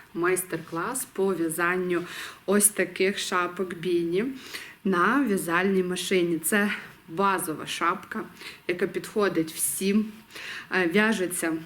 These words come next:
дуже швидко. За годину часу у вас буде зв'язана ось така шапочка і вже зшита. Але якщо ви в'яжете на потік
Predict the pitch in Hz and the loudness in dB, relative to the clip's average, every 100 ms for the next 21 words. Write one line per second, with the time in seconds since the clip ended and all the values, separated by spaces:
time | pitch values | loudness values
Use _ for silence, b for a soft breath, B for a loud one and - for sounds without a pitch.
0 | - 170 220 208 185 - 190 220 226 196 | -8 0 2 2 0 0 2 0 0 0
1 | 175 170 185 190 196 - 190 220 190 247 | 0 2 4 4 2 -2 4 6 6 6
2 | 208 170 165 170 214 - 220 - 185 202 | 6 4 0 -2 0 -2 -2 -4 -2 0
3 | 196 180 185 175 175 180 196 185 175 170 | 0 0 0 0 0 0 0 0 -2 0
4 | 190 220 175 - 170 226 277 330 - 254 | -2 -2 -4 -8 -4 -2 2 2 2 0
5 | - 202 190 175 220 262 B B B B | 2 0 0 0 0 0 B B B B
6 | 185 170 175 233 233 - - 160 156 - | -6 0 4 2 2 -2 -2 -2 -4 -6
7 | - - 196 208 196 170 156 - B B | -10 -2 2 4 4 2 -2 -8 B B
8 | B B 190 - 285 262 233 208 214 202 | B B -2 2 4 6 6 6 4 2
9 | 202 196 175 175 175 B 202 208 220 196 | 0 2 2 2 -4 B 2 4 2 0
10 | 185 202 | 0 2